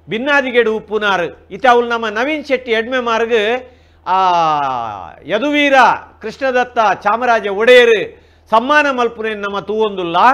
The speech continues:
ಆ ತುಳು ಬೊಕ್ಕ ಕನ್ನಡದ ನಿರೂಪಣಾ ಕ್ಷೇತ್ರಡು ಮಾಧ್ಯಮ ಕ್ಷೇತ್ರಡು ಕೆಲಸ ಮಲ್ದಿನೆಕ್ಕಾತ್ರ ಅರಸು ಕಂಬಳದ ಎತೋ ವರ್ಷೋಡ್ದಿಂಚಿ ಅರ್ನ ಅಮ್ಮೇರ್ನ ಕಾಲೋಡ್ದಿಂಚಿ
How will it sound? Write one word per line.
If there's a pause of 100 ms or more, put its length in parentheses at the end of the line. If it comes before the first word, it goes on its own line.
(840)
ಆ
ತುಳು
ಬೊಕ್ಕ
ಕನ್ನಡದ (480)
ನಿರೂಪಣಾ
ಕ್ಷೇತ್ರಡು (220)
ಮಾಧ್ಯಮ
ಕ್ಷೇತ್ರಡು
ಕೆಲಸ
ಮಲ್ದಿನೆಕ್ಕಾತ್ರ (680)
ಅರಸು
ಕಂಬಳದ (120)
ಎತೋ
ವರ್ಷೋಡ್ದಿಂಚಿ
ಅರ್ನ
ಅಮ್ಮೇರ್ನ
ಕಾಲೋಡ್ದಿಂಚಿ